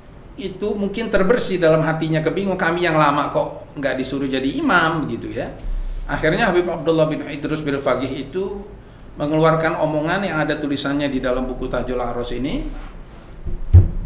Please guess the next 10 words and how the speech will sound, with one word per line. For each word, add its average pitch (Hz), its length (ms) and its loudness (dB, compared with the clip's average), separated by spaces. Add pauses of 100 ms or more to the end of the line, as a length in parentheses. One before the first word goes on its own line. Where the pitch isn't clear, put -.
(100)
Dia 123 160 -4
bilang, 165 480 -4 (160)
"Ini 185 640 0 (160)
innal 185 480 2
attas 165 560 0
qad 160 400 -2
a'tahullahu 170 1040 2
syai'an 190 480 2
bila 165 240 2
ta'ab." 180 480 0